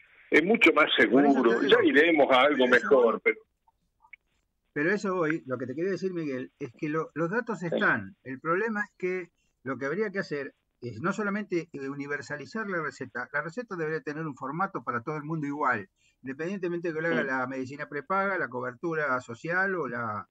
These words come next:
Speaker 2: o el hospital público. La co-, la, la, el formato del medica-, de la, de la receta debería ser, este, y la identificación del médico es fácil porque a través de la matrícula vos podés encontrar al médico sin ningún problema, porque entrás al refeps y el
Speaker 1: Por
Speaker 2: refeps tiene
Speaker 1: supuesto.
Speaker 2: el listado de los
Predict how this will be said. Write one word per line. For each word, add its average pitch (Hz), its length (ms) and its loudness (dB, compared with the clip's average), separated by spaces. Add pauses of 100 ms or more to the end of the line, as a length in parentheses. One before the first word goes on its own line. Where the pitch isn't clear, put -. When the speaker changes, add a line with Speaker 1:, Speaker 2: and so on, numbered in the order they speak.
(300)
Speaker 2:
o 127 80 -8
el 127 80 -4
hospital 139 400 -6
público. 120 500 -6
La 139 120 -4
co-, 170 260 0
la, 151 240 -4
la, 151 180 -10
el 147 160 -8
formato 185 480 0
del 120 140 -4
medica-, 120 420 -10
de 127 100 -8
la, 127 200 -6 (260)
de 135 80 -4
la 135 120 2
receta 151 380 -2
debería 131 260 -4
ser, 135 320 -6
este, 120 340 -12
y 165 100 -8
la 175 80 -2
identificación 185 640 -4
del 190 120 -6
médico 208 280 -4
es 160 80 -8
fácil 226 320 -4
porque 120 340 -10 (280)
a 139 100 -6
través 180 240 -4
de 180 80 -4
la 160 80 -2
matrícula 165 500 -6
vos 151 160 -6
podés 160 260 -6
encontrar 131 400 -4
al 147 140 -4
médico 170 280 -6
sin 123 160 -10
ningún 147 180 -8
problema, 196 400 -2
porque 120 200 -12
entrás 190 280 -6
al 139 140 -8
refeps 170 380 -4
y 175 40 -2
el - 40 2
Speaker 1:
Por - 80 6
Speaker 2:
refeps - 60 -4
tiene - 140 -4
Speaker 1:
supuesto. - 260 2
Speaker 2:
el - 60 -4
listado 185 360 -4
de 135 80 -4
los 139 80 -10